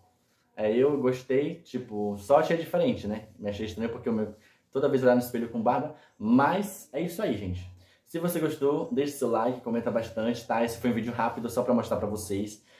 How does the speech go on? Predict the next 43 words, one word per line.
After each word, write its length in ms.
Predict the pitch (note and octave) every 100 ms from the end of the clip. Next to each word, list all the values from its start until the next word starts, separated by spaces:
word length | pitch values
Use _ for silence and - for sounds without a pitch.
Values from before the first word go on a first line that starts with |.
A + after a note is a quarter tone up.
| - _ -
como 240 | D3 D#3+
que, 540 | - D3+ C#3 C3+ C3 B2
quais 280 | C#3+ D3
foram 140 | - B2
os 80 | -
presentes 340 | A#2 A2+ -
que 60 | G#2+
eu 60 |
ganhei, 600 | G2+ G#2 A#2 B2 A#2+ A#2 - - _ -
o 180 | A2 G2+
que 440 | - C#3 C#3 C3
eu 120 | A#2+
comprei 640 | A#2+ G#2 G#2+ C3 C3+ C3 B2+
pra 200 | A2 G2+
cá, 600 | - A#2+ B2 A#2+ A#2 -
pra 120 | G2+
casa, 500 | G2+ A#2+ A#2+ A#2 G#2
pro 120 | G2
estúdio. 680 | G2+ G2 A#2 B2+ B2 A2+ A#2+ - _ _ _ _
E 100 | -
é 60 | D#3+
isso 240 | D#3 -
aí, 260 | E3+ - - -
tá 80 | G#2+
bom? 320 | - D4 - - - - _ _
Se 140 | -
inscreva 220 | - G#2+ G#2+
no 80 |
canal, 320 | G#2 A#2+ B2 A#2+
deixe 180 | A#2
seu 120 | - G#2+
like, 280 | G2+ -
valeu. 420 | A2 A2+ A2 F#2+ - - - _ _
E 80 | A#2+
eu 80 | C3
vou 80 | C3+
trazer 200 | C3+ C3+
mais 120 | C#3
conteúdo 260 | D3 C#3+ C#3+
pra 80 |
vocês 220 | C#3 C3 B2
logo, 180 | B2+
logo. 280 | A2+ G#2 -